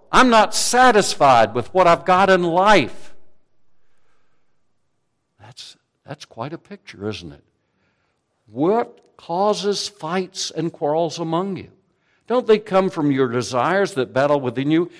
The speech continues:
He's not even thinking about literal war between nations at this point. He's thinking about why you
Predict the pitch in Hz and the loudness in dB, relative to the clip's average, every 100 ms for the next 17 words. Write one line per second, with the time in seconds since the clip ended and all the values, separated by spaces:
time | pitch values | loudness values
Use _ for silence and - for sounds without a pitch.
0 | - 214 185 226 233 226 190 196 185 202 | -12 -10 -6 -2 -2 -2 -4 -4 -2 -4
1 | 190 190 160 135 143 131 139 180 180 156 | -2 -2 -2 0 2 2 0 0 2 0
2 | 135 123 156 180 175 165 - 160 147 147 | -2 -4 2 2 2 -4 -4 0 2 2
3 | 208 208 131 117 - 117 - 117 - 120 | 2 0 -6 -6 -6 -10 -8 -10 -8 -4
4 | 120 - _ _ - 185 - 208 226 220 | -4 -4 _ _ -12 -10 -6 -4 -4 -4
5 | 180 160 151 147 - 131 156 185 170 | -2 -2 2 2 0 -2 0 0 -2